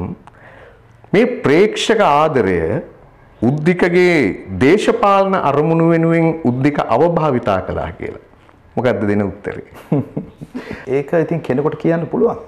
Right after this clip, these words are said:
Speaker 2: ඕන කෙනෙකුට එහෙම අදහස් ඉදිරිපත් කරන්න පුළුවන්. මම මුලින්, අ,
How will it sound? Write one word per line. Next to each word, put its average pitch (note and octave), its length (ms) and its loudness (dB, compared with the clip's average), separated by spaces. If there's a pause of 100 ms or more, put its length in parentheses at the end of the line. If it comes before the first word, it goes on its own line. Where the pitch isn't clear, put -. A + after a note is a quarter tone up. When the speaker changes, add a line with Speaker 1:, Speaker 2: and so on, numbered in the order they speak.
(520)
Speaker 2:
ඕන G2 280 -2
කෙනෙකුට A2 340 -2
එහෙම A2 200 0
අදහස් G#2+ 540 -4
ඉදිරිපත් G#2 380 -4
කරන්න G#2 320 -4
පුළුවන්. G2+ 340 0 (800)
මම A2 320 0
මුලින්, A#2 380 2
අ, G#2+ 260 0